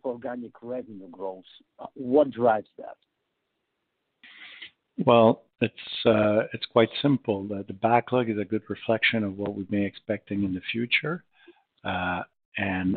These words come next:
Speaker 2: uh, the negative organic growth in the quarter is, you know, what took place, uh, in the past. And, uh, so, of course, that's why the backlog is oftentimes a good trend of,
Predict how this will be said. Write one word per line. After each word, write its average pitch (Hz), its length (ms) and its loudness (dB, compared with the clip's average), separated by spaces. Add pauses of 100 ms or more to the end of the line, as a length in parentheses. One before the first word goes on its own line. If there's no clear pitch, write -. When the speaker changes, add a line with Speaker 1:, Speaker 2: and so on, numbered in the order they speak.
(140)
Speaker 2:
uh, 92 240 -2
the 101 100 0
negative 107 500 4
organic 101 420 2
growth 104 240 4
in 92 80 2
the 92 80 0
quarter 104 560 2
is, 95 260 -4 (200)
you 95 80 0
know, 92 120 0
what 95 300 -4
took - 120 -8 (160)
place, 98 280 0 (120)
uh, 87 240 -4
in 98 100 -4
the 92 60 -8
past. 98 380 0 (280)
And, 85 320 0
uh, 87 240 -2 (200)
so, 92 320 0 (320)
of 156 60 -8 (160)
course, 117 240 8 (180)
that's - 220 0
why 113 140 6
the 101 80 -2
backlog 104 560 2
is 95 120 -2 (140)
oftentimes 101 580 0
a 92 40 -2
good 98 200 -4
trend 92 400 0
of, 90 120 -6